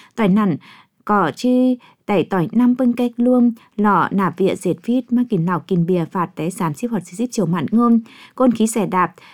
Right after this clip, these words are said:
dệt kinh lọc kinh bìa có chi trò phạt té xí hỏi họt hốc hỏi ban mạn ngân. Nghị định hỏi nương mi ăn máu của nạp viện dệt phít mất quy định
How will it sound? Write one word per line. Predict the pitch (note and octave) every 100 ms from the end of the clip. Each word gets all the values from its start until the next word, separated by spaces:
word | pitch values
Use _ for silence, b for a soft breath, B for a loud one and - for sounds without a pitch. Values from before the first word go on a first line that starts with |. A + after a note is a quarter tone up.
| B
dệt | - G#3 F3+ -
kinh | G3
lọc | G3 E3
kinh | F#3 F3
bìa | F#3 E3 D#3
có | E3+
chi | F3 C4
trò | A#3 F#3
phạt | G3 F3
té | E3+ E3+
xí | F3+ E3+
hỏi | B3 G#3+
họt | D3+ F3
hốc | A3+ -
hỏi | G3 -
ban | A#3 A3+
mạn | F3+ -
ngân. | A3 A3+ A3 B B B B _
Nghị | B3
định | A#3+
hỏi | G3 G#3+
nương | F#3+ F#3+
mi | A3+ -
ăn | F3+ E3+
máu | E3+ A3+
của | G3+
nạp | E3+ F3
viện | E3+ F3+
dệt | F3 E3
phít | B3 B3
mất | B3+
quy | F3+
định | D#3 F#3+